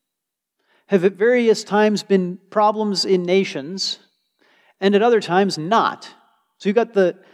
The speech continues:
the Pax Romana, right? The peace of Rome that Rome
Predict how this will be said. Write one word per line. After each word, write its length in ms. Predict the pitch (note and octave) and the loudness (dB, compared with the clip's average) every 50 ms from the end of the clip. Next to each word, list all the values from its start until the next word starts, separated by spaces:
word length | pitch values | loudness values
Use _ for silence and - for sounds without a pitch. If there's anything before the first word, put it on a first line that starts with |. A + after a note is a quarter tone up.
| _ _ - _ _ _ | _ _ -20 _ _ _
the 420 | - D#3 D#3+ E3 D3+ C#3+ C#3+ C3+ B2+ - _ _ _ _ _ - | -6 -2 2 2 4 4 2 0 -4 -8 _ _ _ _ _ -6
Pax 400 | - A3+ A#3+ A#3 A#3 - - - | -2 0 0 0 -2 -4 -4 -2
Romana, 640 | F#3+ F3+ E3+ F3+ E3+ D3+ C3+ C#3 F3 G3 F#3 - - _ _ | 0 2 4 4 2 2 2 0 0 -2 -2 -6 -16 _ _
right? 280 | - D3+ E3+ F#3+ - - | 0 0 0 0 -2 -8
The 80 | - | -14
peace 540 | - - - - A#3 B3+ B3 A#3 - - - | -14 -14 -4 0 2 2 2 0 -2 -4 -6
of 280 | - - F#3+ F#3 D#3 C#3+ | -2 0 0 0 0 0
Rome 420 | E3+ G#3+ G3+ F3 E3 E3+ F3 E3 | 0 2 4 4 4 2 2 2
that 160 | D3+ D3 D3 | 0 0 0
Rome 400 | E3 F3 G3 G3+ G#3 G#3 G3+ F#3+ | 0 2 2 2 2 2 0 -4